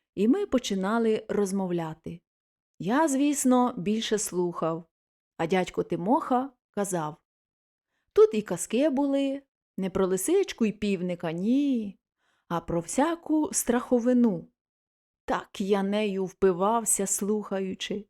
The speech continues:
І ковальські легенди про коваля, що чорта неприятеля, казав Тимоха, за язик тяг, або про те, як коваль дуже хитро випитав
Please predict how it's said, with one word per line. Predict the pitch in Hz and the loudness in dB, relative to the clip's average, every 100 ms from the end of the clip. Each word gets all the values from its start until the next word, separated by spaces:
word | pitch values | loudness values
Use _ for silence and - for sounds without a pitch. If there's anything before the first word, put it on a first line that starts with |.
| _ _ _ _ | _ _ _ _
І | 214 | -2
ковальські | 208 320 370 392 - - 202 | 2 4 4 2 0 2 2
легенди | 175 175 285 294 262 | 2 2 4 6 4
про | 254 269 | 2 0
коваля, | - 247 247 254 254 247 247 254 - | 4 4 6 4 4 2 -4 -12 -16
що | - 247 | -6 -2
чорта | 226 233 214 208 240 233 220 - | 0 2 0 0 0 2 0 -2
неприятеля, | 202 214 214 220 226 214 208 202 196 | 0 0 2 4 4 4 2 0 0
казав | 196 190 196 190 | -2 -2 -2 0
Тимоха, | 196 190 190 - 190 190 _ _ _ - | -2 0 -2 0 -2 -4 _ _ _ -4
за | 180 | 2
язик | 208 202 190 202 202 | 4 4 2 2 0
тяг, | - 196 185 185 - _ _ _ _ - | -4 -4 -4 -6 -12 _ _ _ _ -4
або | 180 185 208 | 0 4 4
про | 185 180 | 4 0
те, | - 262 277 277 - _ - | 2 2 2 0 -4 _ -2
як | 185 190 _ | 0 0 _
коваль | - 190 247 302 302 240 | 0 2 2 2 2 2
дуже | 180 302 320 233 214 | 2 2 4 4 2
хитро | - 254 247 190 185 | 4 2 2 0 2
випитав | 220 339 349 262 254 202 190 | 2 2 2 0 2 -2 -2